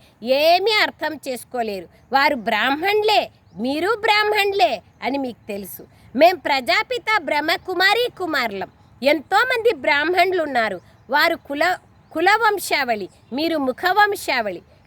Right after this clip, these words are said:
శివ జయంతి సంగమ యుగంలోనే అవుతుంది. స్వర్గాన్ని తయారు చేయడానికి బాబా మన్మనాభవం అనే మంత్రాన్ని ఇస్తున్నారు. నన్ను స్మృతి చేస్తే మీరు పవిత్రంగా అయ్యి పవిత్ర ప్రపంచానికి యజమానులుగా అయిపోతారు.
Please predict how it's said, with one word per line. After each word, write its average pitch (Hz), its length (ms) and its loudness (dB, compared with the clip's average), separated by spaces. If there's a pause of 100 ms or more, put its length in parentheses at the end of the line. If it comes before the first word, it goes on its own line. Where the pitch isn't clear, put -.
శివ 381 220 0
జయంతి 453 540 0
సంగమ 320 440 0
యుగంలోనే 392 680 2
అవుతుంది. 254 560 -2 (320)
స్వర్గాన్ని 370 600 2
తయారు 370 460 0
చేయడానికి 311 880 -2
బాబా 302 420 0
మన్మనాభవం 381 880 2
అనే 320 220 0
మంత్రాన్ని 320 560 -2
ఇస్తున్నారు. 214 520 -6 (480)
నన్ను 381 440 2
స్మృతి 453 320 -2 (100)
చేస్తే 339 440 -2
మీరు 349 200 -2
పవిత్రంగా 381 760 0
అయ్యి 294 320 -2
పవిత్ర 302 480 -2
ప్రపంచానికి 339 1120 -2 (360)
యజమానులుగా 403 840 2
అయిపోతారు. 233 600 -4